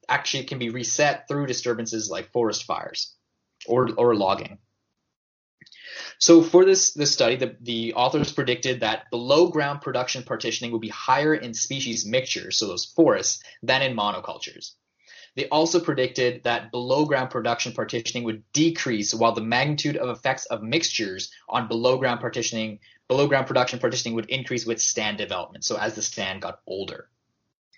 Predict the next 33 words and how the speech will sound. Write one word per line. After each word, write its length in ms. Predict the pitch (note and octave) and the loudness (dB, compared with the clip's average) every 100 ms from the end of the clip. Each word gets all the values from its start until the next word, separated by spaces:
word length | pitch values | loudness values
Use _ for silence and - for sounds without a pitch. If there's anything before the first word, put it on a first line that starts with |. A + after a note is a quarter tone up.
| _ _ - - - - | _ _ -20 -20 -20 -10
So 420 | - C3+ C3 B2+ A#2+ | 0 4 4 4 0
the, 400 | C3 B2+ B2 G#2+ | 2 2 0 2
these 180 | C#3+ D3+ | 4 6
authors 540 | D3 E3 F3 E3 - | 6 8 10 8 6
did 180 | - C#3+ | 0 0
their 120 | C#3+ | 0
research 380 | C3+ C3 C3 B2+ | 0 0 0 -2
in 180 | A2+ A#2 | -4 -2
Thunder 240 | A#2+ C#3+ | -2 2
Bay, 160 | C#3+ C#3+ | 2 4
Ontario, 540 | D3 D3 A2+ A#2 A#2+ | 2 2 2 4 2
here 140 | B2+ A2+ | 2 -2
in 80 | |
Canada. 480 | B2 A2 G#2 G#2+ C#3 - | 0 0 2 2 0 -4
It 100 | G#2 | -8
was 140 | G#2 | -6
in 80 | G#2 | -4
a 140 | G2+ - | -4 2
boreal 320 | A#2+ B2 A#2+ | 6 6 4
forest. 540 | A#2 G2 B2+ - - _ _ _ _ _ _ - - | 0 -4 -4 -4 -10 _ _ _ _ _ _ -20 -4
And 120 | C#3 | -2
they 60 | C3 | 2
used 340 | C3+ C#3 - | 4 2 2
three 320 | - D#3 E3 E3 | 6 10 10 8
post-fire, 880 | - D3+ E3 - - B2+ A2+ B2 D3+ | 4 6 6 4 0 0 2 0 0
so 120 | A#2 | 0
after 300 | A#2 A#2 - | 0 0 0
fire 360 | - A2 G#2+ A2 | -4 0 0 0
stand 400 | - A2+ G#2+ G#2 | -2 -2 -4 -4
age 240 | G#2+ A2 - | -4 -4 -4
classes. 520 | - - - - - | -4 -6 -10 -10 -10
These 220 | G2 G2+ | -8 -10
are 240 | G2 G2 | -10 -10